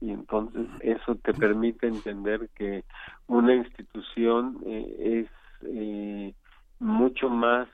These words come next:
que los objetivos, eh, que se proponen. También son los objetivos que encuentran los usuarios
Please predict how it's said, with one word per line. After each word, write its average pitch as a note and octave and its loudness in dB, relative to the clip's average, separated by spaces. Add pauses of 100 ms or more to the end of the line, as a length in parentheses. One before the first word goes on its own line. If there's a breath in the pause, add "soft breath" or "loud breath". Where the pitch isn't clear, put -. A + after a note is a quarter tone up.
(100)
que A2+ -8
los G2+ -8
objetivos, A2 -8 (200)
eh, A#2 -12
que G#2+ -8
se G#2 -6
proponen. G2+ -2 (120)
También G2+ -4
son G#2+ -2
los G#2 -4
objetivos A2+ -4 (460 loud breath)
que G#2 -6
encuentran B2 4 (960)
los G2+ -10
usuarios A#2+ 4